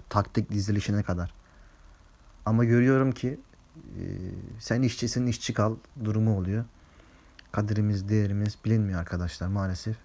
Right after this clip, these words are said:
Yanlış anlamayın dediğimi. O yüzden bugün maçları, tercihleri vereceğim. Ayrıntılı detaylı analize girmeyeceğim.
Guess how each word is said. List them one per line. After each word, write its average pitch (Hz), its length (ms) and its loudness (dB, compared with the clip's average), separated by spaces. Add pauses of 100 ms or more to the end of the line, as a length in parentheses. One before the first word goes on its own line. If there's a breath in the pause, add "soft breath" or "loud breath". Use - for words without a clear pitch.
(100)
Yanlış 101 300 -2
anlamayın 98 400 0
dediğimi. 90 320 -4 (480 soft breath)
O 135 80 2
yüzden 117 280 4
bugün 113 140 2
maçları, 117 400 2
tercihleri 107 500 2
vereceğim. 113 320 2 (600 soft breath)
Ayrıntılı 113 480 2
detaylı 110 300 2
analize 107 340 0
girmeyeceğim. 104 580 0